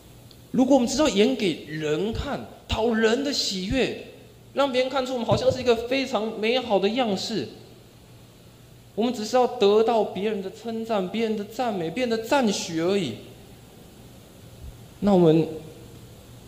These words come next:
所做的有什么样的益处呢？经文所说，如果我们只是要讨人的喜欢，就不是做基督的仆人了。如果我们只是要讨人的喜悦，我们所做的见证，我们的生命的故事，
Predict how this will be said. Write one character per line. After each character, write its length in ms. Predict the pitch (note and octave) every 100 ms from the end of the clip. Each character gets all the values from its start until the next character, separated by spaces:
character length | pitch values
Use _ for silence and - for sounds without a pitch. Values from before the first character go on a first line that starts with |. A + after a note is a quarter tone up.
| - - - - - -
所 180 | - C#3
做 280 | - A3+ D3+
的 200 | A#2 G2+ - - - - - -
有 160 | - B2+
什 220 | B2 B2+
么 80 | B2+
样 340 | D3+ D3 B2 A#2
的 80 | -
益 180 | D3
处 200 | A#2+ A#2+ A#2+
呢？ 180 | A2 A2+ - - - - - - - - - - - - -
经 220 | - A#3+
文 120 | A3+
所 160 | A3 E3+
说， 160 | G#3
如 80 | G#3+
果 140 | A3+ G3+
我 40 |
们 100 | F3+
只 80 | E3+
是 120 | -
要 80 | A3+
讨 260 | - D#3+ D3
人 240 | C#3+ D3+ F3
的 80 | E3+
喜 260 | - B2+
欢， 340 | B2+ F3 F3 E3+
就 160 | G3
不 120 | D#3
是 160 | D#3 F3
做 240 | - E3+
基 260 | D3+ - D#3+
督 180 | D#3+ D3+
的 80 | B2+
仆 280 | - A#2
人 200 | A#2 G2+
了。 120 | G#2 G#2 - - - - -
如 60 | A#3
果 40 |
我 40 | C4+
们 80 | A#3
只 80 |
是 80 | A#3+
要 80 | C4+
讨 180 | C4+ G#3
人 220 | G3+ G#3+
的 80 | A3+
喜 260 | - G3
悦， 180 | G#3+ B3+
我 120 | A3
们 100 | G3+
所 180 | G3+ G3+
做 240 | G3 C4+ A#3+
的 80 |
见 320 | G3+ - A#3 A3
证， 120 | A#3
我 60 |
们 60 | G#3
的 60 | G#3+
生 240 | - C4
命 140 | B3+
的 40 | G#3+
故 280 | - B3+ G#3+
事， 280 | A#3+ A3